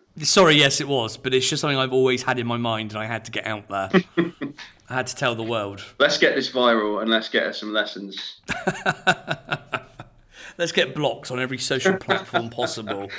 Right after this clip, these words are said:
Speaker 2: <laughs> Ugh.
Speaker 1: by the most famous model in the world. Okay. All right, let's move on a little bit. Here's a question for you. Is this song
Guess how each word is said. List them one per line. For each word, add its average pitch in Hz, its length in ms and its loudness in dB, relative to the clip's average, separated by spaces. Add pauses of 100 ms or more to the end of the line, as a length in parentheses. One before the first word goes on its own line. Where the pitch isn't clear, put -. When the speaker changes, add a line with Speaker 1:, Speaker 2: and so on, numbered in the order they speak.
(160)
Speaker 2:
<laughs> - 240 -20
Ugh. 131 260 2
Speaker 1:
by 113 80 0
the 113 40 -6
most 117 200 -4
famous 127 320 -2
model 131 280 -2
in 123 120 -2
the 117 80 -4
world. 101 520 -4
Okay. 113 340 -4 (600)
All 156 80 4
right, 151 160 8
let's 170 160 4
move 196 180 8
on 170 100 6
a 156 60 4
little 131 180 2
bit. 123 220 2
Here's 151 200 -2
a 123 40 -6
question - 440 -4
for 107 280 -4
you. 107 240 -2 (480)
Is 165 220 -8
this 170 160 -4
song 110 560 -2